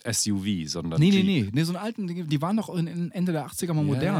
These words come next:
Speaker 2: ne?
Speaker 1: waren
Speaker 2: So
Speaker 1: die
Speaker 2: ein
Speaker 1: auch mal modern.
Speaker 2: Klar,
Speaker 1: Stimmt,
Speaker 2: so einen offenen
Speaker 1: na
Speaker 2: Jeep, da
Speaker 1: klar.
Speaker 2: konnte man so reinspringen auch.
Speaker 1: Ja, ja, ja, ja.
Speaker 2: <laughs>
Speaker 1: Oh, super, ja.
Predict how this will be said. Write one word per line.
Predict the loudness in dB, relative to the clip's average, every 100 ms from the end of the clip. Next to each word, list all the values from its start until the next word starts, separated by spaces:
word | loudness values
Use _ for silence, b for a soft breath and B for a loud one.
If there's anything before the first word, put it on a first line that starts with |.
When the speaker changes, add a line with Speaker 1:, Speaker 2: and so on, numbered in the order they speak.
| 2
Speaker 2:
ne? | 0
Speaker 1:
waren | 0
Speaker 2:
So |
Speaker 1:
die | -2
Speaker 2:
ein |
Speaker 1:
auch | -2
mal | -2
modern. | -4 -6 -6 -4
Speaker 2:
Klar, | -2 -2
Speaker 1:
Stimmt, | -2
Speaker 2:
so | -2
einen | -2
offenen | -2 0 0
Speaker 1:
na | 0
Speaker 2:
Jeep, | 0
da | -2
Speaker 1:
klar. | -4 -10
Speaker 2:
konnte | -8 -4
man | -2 0
so | 0
reinspringen | -2 -2 -6 -6 -4 -4
auch. | -4 -4
Speaker 1:
Ja, | -2 -4
ja, | 0 0
ja, | 2 2
ja. | 2 0 -2
Speaker 2:
<laughs> | 0
Speaker 1:
Oh, | 2 2 2 0
super, | 0 -2 -2 -4 -2
ja. | -2